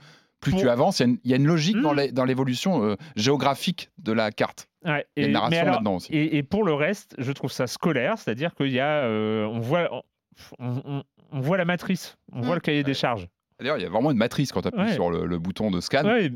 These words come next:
Speaker 1: tu
Speaker 2: mais,
Speaker 1: rentres vraiment dans une
Speaker 2: euh,
Speaker 1: sorte
Speaker 2: on,
Speaker 1: de
Speaker 2: on a
Speaker 1: matrice qui
Speaker 2: l'impression
Speaker 1: va
Speaker 2: de,
Speaker 1: dessus,
Speaker 2: de
Speaker 1: euh.
Speaker 2: voir le cahier des charges de game design, la, la
Speaker 1: Mais c'est
Speaker 2: bible de
Speaker 1: peut-être
Speaker 2: game
Speaker 1: A D N
Speaker 2: design.
Speaker 1: aussi, je te parlais du, de, du casting, un peu l'espèce de dream team qui, qui visiblement est
Speaker 2: Ouais.
Speaker 1: derrière le studio, c'est des gens qui ont aussi des années de production
Speaker 2: Ouais.
Speaker 1: dans des grands studios.
Speaker 2: Bah, ça doit être des
Speaker 1: Et,
Speaker 2: fa-,
Speaker 1: et,
Speaker 2: enfin,
Speaker 1: et
Speaker 2: ça,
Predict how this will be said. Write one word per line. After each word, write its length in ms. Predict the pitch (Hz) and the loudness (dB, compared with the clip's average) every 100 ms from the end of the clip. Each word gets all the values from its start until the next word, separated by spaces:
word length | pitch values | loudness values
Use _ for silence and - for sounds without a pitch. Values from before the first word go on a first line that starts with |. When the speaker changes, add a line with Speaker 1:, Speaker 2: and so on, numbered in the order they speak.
| - | -6
Speaker 1:
tu 100 | - | -2
Speaker 2:
mais, 80 | 160 | 0
Speaker 1:
rentres 100 | 165 | 2
vraiment 260 | 165 139 156 | 2 4 4
dans 60 | |
une 60 | 240 | 4
Speaker 2:
euh, 40 | |
Speaker 1:
sorte 120 | 170 135 | 4 2
Speaker 2:
on, 20 | |
Speaker 1:
de 60 | |
Speaker 2:
on 60 | 233 | 2
a 60 | - | 2
Speaker 1:
matrice 180 | - - | 2 2
qui 60 | 208 | 2
Speaker 2:
l'impression 40 | 269 | 2
Speaker 1:
va 60 | 214 | 2
Speaker 2:
de, 60 | 175 | 2
Speaker 1:
dessus, 100 | 160 | 0
Speaker 2:
de 60 | |
Speaker 1:
euh. 40 | 170 | 0
Speaker 2:
voir 300 | 160 202 226 | 2 2 2
le 120 | 170 | 0
cahier 280 | - 190 185 | 0 0 0
des 140 | 175 | 0
charges 220 | - 185 | 0 0
de 100 | 156 | 0
game 180 | 151 151 | -2 0
design, 540 | 147 147 151 165 156 127 | 0 0 2 2 0 2
la, 180 | 127 | 2
la 120 | 127 127 | 2 2
Speaker 1:
Mais 40 | |
c'est 100 | 131 | 2
Speaker 2:
bible 100 | 185 | 2
de 60 | 160 | 4
Speaker 1:
peut-être 100 | 156 | 4
Speaker 2:
game 80 | 151 | 4
Speaker 1:
A 40 | |
D 40 | |
N 80 | 151 202 | 4 4
Speaker 2:
design. 120 | 190 | 2
Speaker 1:
aussi, 160 | 196 214 | 2 0
je 40 | |
te 60 | 156 | 0
parlais 260 | 147 151 | 0 0
du, 220 | 160 139 123 | 2 0 2
de, 260 | 127 120 | 0 0
du 140 | 117 113 | -2 -2
casting, 420 | 143 - - 165 | -2 -2 0 0
un 60 | |
peu 140 | 120 147 | 0 0
l'espèce 340 | 131 113 151 | 0 0 0
de 80 | 127 | 0
dream 240 | 110 143 | 2 0
team 260 | 131 175 170 | 0 -2 -2
qui, 220 | - 113 | 0 -4
qui 180 | - 113 | -2 -4
visiblement 380 | 107 113 117 131 | -2 -2 0 2
est 60 | |
Speaker 2:
Ouais. 40 | 104 | 2
Speaker 1:
derrière 200 | 110 107 | 0 0
le 80 | 101 | -2
studio, 320 | - 123 240 | -2 0 2
c'est 140 | - | 2
des 100 | 113 | 0
gens 240 | 117 175 226 - _ - | 2 2 0 -6 _ -4
qui 120 | - | 0
ont 180 | 175 233 | 2 4
aussi 260 | 147 - 220 | 2 2 2
des 240 | 147 120 | 2 2
années 320 | 143 151 208 | 2 4 2
de 180 | 196 135 | 2 0
production 480 | 151 - 127 165 370 | 0 0 0 2 2
Speaker 2:
Ouais. 60 | - | 2
Speaker 1:
dans 60 | 120 | 2
des 120 | 110 | 0
grands 160 | 110 151 | 2 0
studios. 320 | - 160 240 | -2 0 2
Speaker 2:
Bah, 100 | 180 | 2
ça 140 | - | 2
doit 120 | 185 | 0
être 60 | 233 | 2
des 140 | 196 175 | 0 0
Speaker 1:
Et, 60 | |
Speaker 2:
fa-, 120 | 135 | -2
Speaker 1:
et, 40 | 165 - | -6 -6
Speaker 2:
enfin, 260 | 151 160 | -2 0
Speaker 1:
et 20 | 147 | 0
Speaker 2:
ça, 140 | - | -2